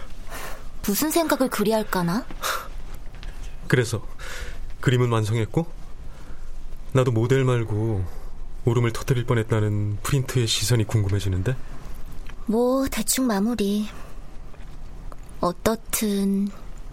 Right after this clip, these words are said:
Speaker 1: 완성이란 주관적인 개념이니까.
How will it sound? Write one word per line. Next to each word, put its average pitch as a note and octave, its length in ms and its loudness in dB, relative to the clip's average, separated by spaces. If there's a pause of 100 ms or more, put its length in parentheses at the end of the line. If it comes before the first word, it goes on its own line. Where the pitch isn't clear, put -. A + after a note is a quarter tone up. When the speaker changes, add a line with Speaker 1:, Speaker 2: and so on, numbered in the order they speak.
(380)
Speaker 1:
완성이란 F#3 800 0 (1200)
주관적인 A3 680 2
개념이니까. F#3 880 0